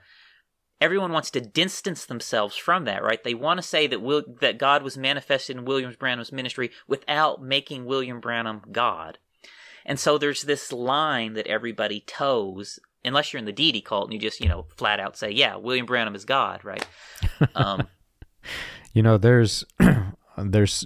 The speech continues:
Speaker 2: varying levels of indoctrination. To our listeners who were, are Christian researchers who are interested in learning William Branham and what he did, they're going to hear this episode and they're gonna say, "Oh my gosh, how could anybody believe this? This is so purely evil."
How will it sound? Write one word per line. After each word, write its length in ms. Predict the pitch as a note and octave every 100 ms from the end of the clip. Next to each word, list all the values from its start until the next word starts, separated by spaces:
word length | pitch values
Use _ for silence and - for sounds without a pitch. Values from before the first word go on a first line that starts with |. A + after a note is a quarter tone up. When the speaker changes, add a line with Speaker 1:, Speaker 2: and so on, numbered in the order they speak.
| B2
Speaker 2:
varying 400 | B2+ C#3 A#2+ G#2
levels 640 | G#2+ A2+ G2+ E2+ - - -
of 320 | A2 F2+ E2
indoctrination. 960 | - F#2 F2+ E2+ E2 D#2+ D2+ - C2+ C2 - - - - - - - -
To 140 | C#3
our 100 | B2+
listeners 540 | A#2 C3+ - B2+ G#2+ -
who 260 | A#2+ G#2+
were, 240 | G2 F#2 F2 -
are 160 | - F#2
Christian 540 | - C#3+ C3+ - A#2
researchers 680 | G2+ G2+ - F#2 E2+ F2 E2+
who 100 | -
are 100 | F2
interested 520 | F#2+ F#2 F#2+ F2+ -
in 220 | F2+ E2+ F2
learning 480 | F2+ F2 E2+ E2 - _ _ _ _
William 400 | D#3 F#2 E2+ E2
Branham 420 | D2+ D#2 D2+ D#2 D2+
and 220 | D2 D2
what 280 | - E2+ D#2
he 140 | F2+ E2
did, 540 | D2 F2+ D#2 C#2+ - - - - -
they're 120 | A#2+ B2
going 240 | A#2+ A#2
to 240 | A#2 G#2+
hear 240 | F#2+ C3 A#2+
this 160 | G#2
episode 380 | A2+ G2+ - G#2+
and 80 | F#2+
they're 80 | G2+
gonna 120 | G#2
say, 160 | - F#2
"Oh 100 | A2
my 140 | F2
gosh, 460 | C#2+ E2+ F2+ C#2+ -
how 100 | F#2+
could 180 | - E2+
anybody 340 | E2+ E2 D#2
believe 460 | D2 E2 G#2 B2 A#2
this? 240 | F2 E2
This 180 | G#2 G2+
is 120 | G2
so 640 | - - - C#3 B2+ A#2 G2+
purely 480 | - C3+ A#2 F#2 F2+
evil." 500 | B2+ B2 D2+ C#2